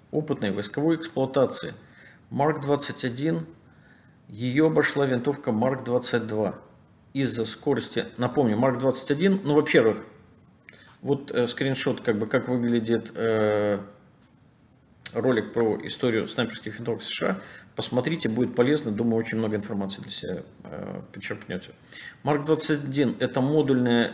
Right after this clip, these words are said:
э, ну, не даже так скажем, винтовка с возможностью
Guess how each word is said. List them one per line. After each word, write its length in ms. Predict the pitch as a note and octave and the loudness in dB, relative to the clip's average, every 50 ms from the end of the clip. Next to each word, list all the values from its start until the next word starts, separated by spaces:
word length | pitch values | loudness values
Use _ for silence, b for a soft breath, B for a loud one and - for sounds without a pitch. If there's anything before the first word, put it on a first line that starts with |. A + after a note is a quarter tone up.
| - | -6
э, 320 | - A2+ A#2 A2+ A2+ - - - - - - - - - - - - - - - - _ _ _ _ _ - | -6 -2 -2 -2 -2 -4 -6 -10 -18 -20 -20 -20 -20 -20 -20 -20 -20 -20 -20 -20 -20 _ _ _ _ _ -12
ну, 180 | - B2 C#3 | -6 -2 0
не 100 | C#3 C3 | 0 0
даже 360 | A#2 E2+ A#2+ A#2 A2 A#2+ A#2 | 0 2 2 2 2 0 -4
так 200 | - - A#2+ G2 | -2 -2 -2 -2
скажем, 300 | - - - G2+ F#2+ F#2+ - - | -2 -6 -6 -6 -6 -6 -10 -4
винтовка 440 | G2 C3 C#3 C#3 - - - - | -2 -2 2 2 2 2 2 2
с 120 | - - - | -2 2 2
возможностью 760 | C3+ B2+ C3+ D3+ D#3+ D#3+ C#3 - A2 G#2+ G2+ - - F2+ - | 2 4 4 4 4 4 4 2 0 -2 -2 -2 -8 -10 -12